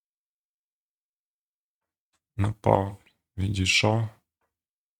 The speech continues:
Треба дуже швидко грати, спростити позицію. Треба на С чотири, можна форсувати розмін ферзів.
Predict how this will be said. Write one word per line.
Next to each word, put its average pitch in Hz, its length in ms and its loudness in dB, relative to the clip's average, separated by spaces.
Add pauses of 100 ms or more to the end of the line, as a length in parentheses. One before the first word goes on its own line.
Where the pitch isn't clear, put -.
(120)
Треба 104 200 -4
дуже 98 320 0
швидко - 460 -2
грати, 101 400 2
спростити 104 560 -2
позицію. 107 540 -2
Треба 101 340 0
на 101 180 0
С - 120 -2
чотири, - 360 0
можна 104 420 -2 (320)
форсувати 104 680 2
розмін 101 460 0 (180)
ферзів. 110 560 0